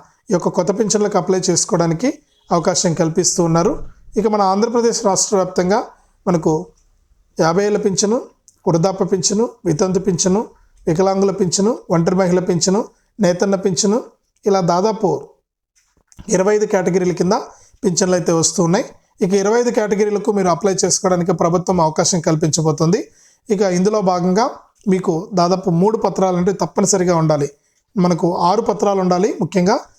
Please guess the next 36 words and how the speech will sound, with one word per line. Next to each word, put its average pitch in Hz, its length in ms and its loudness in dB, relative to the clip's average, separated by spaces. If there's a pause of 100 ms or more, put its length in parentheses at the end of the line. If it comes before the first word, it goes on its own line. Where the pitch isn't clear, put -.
(120)
కానీ 202 180 0
ఇక్కడ 175 440 0 (200)
మరీ 180 220 2
ముఖ్యమైనటువంటివి 196 840 0 (440)
మూడు 196 200 2
పత్రాలు 180 380 0
అనమాట. 165 380 2 (380)
ఈ 185 60 4
మూడు 202 220 2
పత్రాల్లో 214 440 0
కూడా 196 160 2
మీకు 180 200 0
రేషన్ 165 300 0
కార్డు 175 240 0
ఉండాలి, 185 300 0 (400)
ఆధార్ 180 280 2
కార్డు 175 220 0
ఉండాలి, 180 300 2 (440)
మనకు 160 380 0
తప్పకుండా 185 600 0 (440)
కరెంట్ 196 240 2
బిల్ 190 160 2
అనేది 165 200 2
ఉండాలి. 143 320 0 (160)
ఈ 180 80 2
మూడు 202 280 2
మీకు 202 220 0
తప్పనిసరిగా 170 600 0
ఉండాలి. 165 340 2 (380)
ఈ 190 80 2
మూడు 196 280 2
ఉంటే 196 240 0
మీకు 185 200 0
తప్పకుండా 180 440 0
పింఛన్ 175 340 0
వచ్చినట్లే. 170 480 0